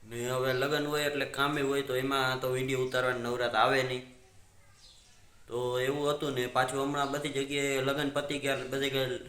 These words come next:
લેવા દેવાનું ને કરવાનું હોય, જવાનું હોય, વાં ઓલું દેવા જવાનું, ઓલું દેવા, ને એમાં નવરા હતા નહીં. તો હમણાં બસ આપણે એને કાલના નવરા થયા હઈ.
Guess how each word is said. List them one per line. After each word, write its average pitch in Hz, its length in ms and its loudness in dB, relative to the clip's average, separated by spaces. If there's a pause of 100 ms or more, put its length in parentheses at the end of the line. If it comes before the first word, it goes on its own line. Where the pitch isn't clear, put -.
લેવા 139 280 2
દેવાનું 135 460 0
ને 131 60 -6
કરવાનું 127 440 0
હોય, 131 220 0 (520)
જવાનું 131 460 0
હોય, 127 200 -2
વાં 120 300 -2
ઓલું 123 300 0
દેવા 113 180 -2
જવાનું, 113 260 -4
ઓલું 123 220 -4
દેવા, 113 160 -2
ને 110 100 -4
એમાં 120 260 -2
નવરા 120 340 0
હતા 123 260 2
નહીં. 123 160 -2 (760)
તો 123 260 0
હમણાં 143 380 2
બસ 143 160 2
આપણે 135 300 2
એને 139 220 0
કાલના 131 380 4
નવરા 131 360 2
થયા 147 280 0
હઈ. 123 280 -6